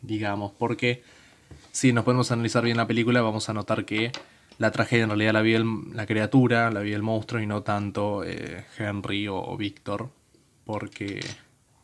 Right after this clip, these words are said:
el pobre, la pobre criatura está sola y constantemente se la confunde con un monstruo, siendo que solamente una criatura quiere vivir. Pero bueno, em,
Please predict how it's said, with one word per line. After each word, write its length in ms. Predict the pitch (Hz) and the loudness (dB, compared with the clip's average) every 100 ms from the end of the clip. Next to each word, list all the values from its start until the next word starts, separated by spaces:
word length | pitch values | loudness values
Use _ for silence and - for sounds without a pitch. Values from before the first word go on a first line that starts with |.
| _ | _
el 280 | - 110 104 | -8 -6 -2
pobre, 640 | 113 110 110 104 95 95 | 0 2 2 0 -2 -6
la 100 | 110 | -12
pobre 280 | 104 117 117 | -4 0 2
criatura 320 | 113 110 113 | 4 2 4
está 160 | 113 120 | 2 2
sola 500 | - 135 131 139 139 - - - - _ | 4 6 6 6 2 -6 -20 -20 -20 _
y 80 | 110 | -2
constantemente 560 | 120 120 117 120 120 | 0 2 2 2 2
se 140 | 123 107 | 2 2
la 260 | 104 101 - _ _ _ _ | 0 -2 -10 _ _ _ _
confunde 680 | - 117 110 120 113 110 110 | -2 -2 0 0 2 0 -2
con 120 | 107 | -2
un 80 | 104 | -2
monstruo, 360 | 107 107 104 107 | 0 -2 -2 -4
siendo 200 | 104 98 | -4 -4
que 60 | |
solamente 340 | 95 104 104 101 | -4 -4 -4 -4
una 120 | 101 | -6
criatura 320 | 101 98 104 | -6 -6 -8
quiere 320 | 92 - 104 | -8 -6 -4
vivir. 520 | 101 98 95 101 95 - _ _ - - - - - _ - | -2 -2 -4 -4 -6 -10 _ _ -20 -20 -18 -18 -20 _ 4
Pero 160 | 165 | 8
bueno, 260 | 156 120 107 - - _ - | 10 8 2 -6 -18 _ 2
em, 640 | 139 135 135 135 135 131 | 6 8 8 6 4 2